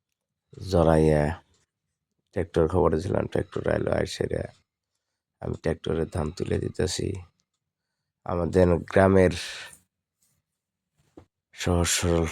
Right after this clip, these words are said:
মানুষের এই কর্ম করে, জীবনযাপন করে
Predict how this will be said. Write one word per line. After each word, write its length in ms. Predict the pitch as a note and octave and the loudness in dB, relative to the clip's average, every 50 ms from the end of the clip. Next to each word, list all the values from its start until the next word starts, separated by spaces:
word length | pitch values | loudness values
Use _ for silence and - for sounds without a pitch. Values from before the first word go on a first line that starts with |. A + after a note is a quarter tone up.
| - - | -4 -2
মানুষের 480 | F2+ E2+ E2+ E2 D#2 - E2+ D#2+ D2 D#2 D#2+ F2+ F#2+ - - - - _ _ - | 0 2 2 2 2 2 2 2 2 0 -2 -8 -12 -16 -18 -20 -20 _ _ -4
এই 200 | C#2+ D#2 E2 E2 D#2 - F2+ - _ _ _ _ _ _ _ _ _ _ _ _ _ _ _ _ _ _ - | -2 0 0 0 0 -4 -6 -12 _ _ _ _ _ _ _ _ _ _ _ _ _ _ _ _ _ _ -2
কর্ম 240 | - F#2 F2 F2 F2 E2+ | 0 2 2 4 2 0
করে, 280 | D#2 - E2 D#2+ D#2+ D#2 D#2 | 2 2 2 2 2 2 2
জীবনযাপন 640 | D2 F2 - - F2 E2+ E2 D#2+ E2+ D#2 D#2 - D#2+ D#2 | 0 -2 0 2 2 2 4 2 2 2 2 0 0 0
করে 280 | - - E2+ E2 E2 | 0 0 0 0 2